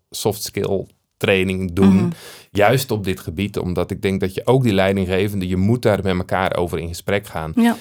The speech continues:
Speaker 1: Wij gaan, ieder jaar gaan we met het, eh, managementteam, eh, eh, een keer op stap. Ehm, dat hebben we afgelopen jaar weer, eh, weer gedaan. Een, een huttentocht in Zwitserland gedaan.
Speaker 2: Mhm.
Speaker 1: En dat kwam in een hele drukke, hectische periode.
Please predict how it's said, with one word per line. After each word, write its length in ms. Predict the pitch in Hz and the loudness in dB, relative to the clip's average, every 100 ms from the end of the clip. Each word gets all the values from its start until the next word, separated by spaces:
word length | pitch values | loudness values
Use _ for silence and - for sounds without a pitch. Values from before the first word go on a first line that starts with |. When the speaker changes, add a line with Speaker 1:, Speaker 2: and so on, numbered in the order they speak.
| - | -4
Speaker 1:
Wij 140 | 92 | -2
gaan, 240 | 98 95 98 | 0 -2 -2
ieder 220 | 123 110 | -2 -2
jaar 300 | 98 95 95 | 0 0 0
gaan 200 | 95 90 | 0 -2
we 60 | 90 | -2
met 240 | 90 - | -4 -6
het, 200 | 85 - | -14 -6
eh, 140 | 85 - | -4 -4
managementteam, 800 | 92 95 98 85 - 85 82 78 | -2 -2 -2 -6 -4 -4 -4 -4
eh, 200 | 78 76 | -4 -4
eh, 40 | - | -6
een 280 | - 76 - | -10 -10 -12
keer 180 | - 87 | -6 -6
op 160 | 76 - | -6 -4
stap. 300 | 127 160 _ - - | -2 -2 _ -20 -12
Ehm, 520 | 92 87 80 78 80 | -10 -10 -10 -10 -10
dat 200 | 85 - | -10 -10
hebben 180 | 82 76 | -10 -6
we 80 | - | -6
afgelopen 460 | 95 98 92 87 | -6 -4 -4 -4
jaar 240 | 82 82 82 73 | -6 -6 -8 -8
weer, 260 | 78 78 | -10 -8
eh, 140 | 78 67 | -10 -10
weer 100 | 82 | -10
gedaan. 380 | 85 90 107 104 | -8 -6 -4 -4
Een, 240 | 85 82 | -4 -6
een 260 | 76 73 73 | -8 -8 -8
huttentocht 580 | 80 95 - 104 - - | -6 -8 -6 -6 -6 -8
in 100 | 85 | -6
Zwitserland 460 | 104 - 107 110 | -8 -4 -4 -4
gedaan. 420 | 110 95 92 113 - - - | -6 -6 -4 -6 -12 -16 -4
Speaker 2:
Mhm. 400 | 190 190 180 208 262 _ _ _ _ _ _ | -2 0 0 -2 -2 _ _ _ _ _ _
Speaker 1:
En 440 | - 98 90 90 87 | -2 0 0 -4 -4
dat 300 | 87 - - - | -6 -6 -8 0
kwam 240 | 120 127 | 0 0
in 160 | 113 98 | 0 0
een 120 | 92 | -2
hele 440 | 95 127 135 113 | 0 0 2 0
drukke, 320 | 92 104 120 110 | 0 -2 0 -2
hectische 480 | 101 - 107 - | -6 -8 -10 -8
periode. 600 | - 90 87 80 76 76 | -4 -2 0 0 -2 -6